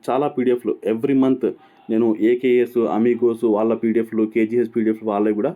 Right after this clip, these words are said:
ఇక్కడ నేను పెడతాను అనమాట. So, నేను పెట్టే ముందు ఒకసారి ఇన్‌స్టిట్యూట్ వాళ్ళతో పర్మిషన్ తీసుకొని పెట్టాలి. Because of ఎందుకంటే పెట్టిన తర్వాత మళ్ళీ మన మీద లీగల్ కాపీరైట్స్ అని అవన్నీ ఇష్యూస్ జరుగుతాయి.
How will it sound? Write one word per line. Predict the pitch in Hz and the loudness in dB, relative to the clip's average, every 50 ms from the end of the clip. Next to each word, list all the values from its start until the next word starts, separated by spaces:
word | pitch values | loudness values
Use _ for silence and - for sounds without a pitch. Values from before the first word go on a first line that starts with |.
| - - | -8 -10
ఇక్కడ | 107 - 107 101 98 | -6 -4 -4 -4 -4
నేను | 98 95 - | -6 -6 -6
పెడతాను | 95 90 - 101 95 | -8 -6 -6 -6 -6
అనమాట. | 98 92 95 - - - _ - - - _ _ _ - | -6 -10 -10 -14 -16 -18 _ -20 -20 -20 _ _ _ -2
So, | - 123 120 | -2 0 0
నేను | 117 110 113 | 0 0 0
పెట్టే | 123 120 - 156 156 156 | -2 -2 0 0 0 4
ముందు | 147 139 139 135 120 | 4 4 4 4 2
ఒకసారి | 113 117 110 - 113 117 117 - - 113 | 0 -2 -2 -2 -2 0 -2 -2 -2 -4
ఇన్‌స్టిట్యూట్ | 113 113 - 117 123 120 | -4 -4 -4 -4 -2 -2
వాళ్ళతో | 113 110 107 - | 0 -2 -2 -4
పర్మిషన్ | 104 98 104 113 110 113 117 110 | -2 -2 -2 -2 -2 -2 -4 -2
తీసుకొని | 110 107 - - 104 101 | -2 -4 -2 -4 -4 -4
పెట్టాలి. | 104 98 - 92 104 139 160 160 - - - - - _ | -4 -4 -4 -2 -2 -2 -4 -4 -12 -20 -20 -20 -20 _
Because | _ 113 110 117 | _ -2 -2 -2
of | 113 113 113 | 0 0 0
ఎందుకంటే | 113 113 110 120 113 127 131 - | 0 0 0 0 0 -2 0 -2
పెట్టిన | 110 101 - 131 127 127 | -4 -2 0 -2 -2 0
తర్వాత | 120 113 110 113 120 117 110 | 0 -2 0 -2 -2 -2 0
మళ్ళీ | 107 110 113 107 | 0 0 0 0
మన | 107 104 104 104 | 0 -2 -2 -2
మీద | 107 107 104 98 - _ - _ _ _ _ _ 110 104 104 | -2 -2 -2 -4 -6 _ -20 _ _ _ _ _ -4 0 2
లీగల్ | 107 107 110 110 110 110 | 2 2 2 0 0 -2
కాపీరైట్స్ | 101 101 - 101 98 101 101 - - | -4 -2 -2 -2 -2 -2 -2 -4 -8
అని | 98 104 101 101 | -8 -6 -8 -6
అవన్నీ | 98 95 104 107 101 - | -6 -4 -4 -4 -4 -4
ఇష్యూస్ | - 117 107 98 101 | -4 -6 -4 -2 -2
జరుగుతాయి. | 98 101 98 - 120 - | -2 -2 -2 -2 -4 -4